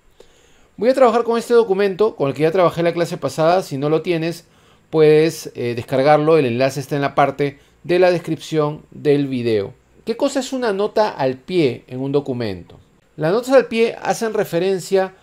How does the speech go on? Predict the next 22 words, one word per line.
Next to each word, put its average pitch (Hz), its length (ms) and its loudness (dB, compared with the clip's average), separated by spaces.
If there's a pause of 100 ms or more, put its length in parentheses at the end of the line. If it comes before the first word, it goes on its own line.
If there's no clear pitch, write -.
(180)
a 143 120 0
una 196 580 2 (260)
parte 196 360 6
del 160 140 0
documento 151 720 -6 (560)
y 175 60 -10
nos 175 160 -2
permite 226 560 0
añadir 175 460 0
un 214 140 -6
texto 220 360 0
referencial. 135 840 -2 (680)
¿Qué 185 100 -4
significa? 175 680 -8 (240)
Que, 135 80 -10
por 135 160 0
ejemplo, 180 600 -4 (260)
yo 165 140 2
aquí 196 400 -4 (120)
para 147 160 4
el 147 100 0
título 202 480 -4